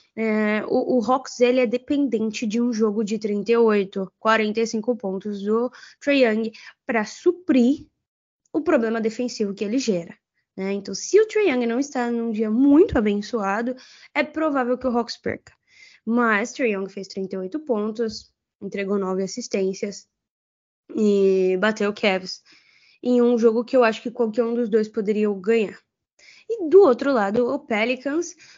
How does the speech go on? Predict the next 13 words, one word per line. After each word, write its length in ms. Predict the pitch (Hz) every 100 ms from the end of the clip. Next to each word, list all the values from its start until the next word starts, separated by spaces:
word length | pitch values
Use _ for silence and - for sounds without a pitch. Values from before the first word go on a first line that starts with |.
| _
conseguiu 1300 | 277 269 - 311 214 202 208 233 240 220 196 185 - 330 381
uma 160 | 277 285
façanha, 640 | 330 311 - 233 214 190
né? 300 | 190 226 262 _ - - _ _ _
O 100 | -
Pelicans 560 | 190 - 220 247 - 254
que 480 | - 254 247 202 - _ -
ressurgiu 840 | - 262 - 285 220 196 254 415
no, 200 | 302 214 -
nas, 360 | 214 220 208
das 260 | 214 226 214
cinzas 560 | - 247 311 359 320 240
na, 400 | 214 202 202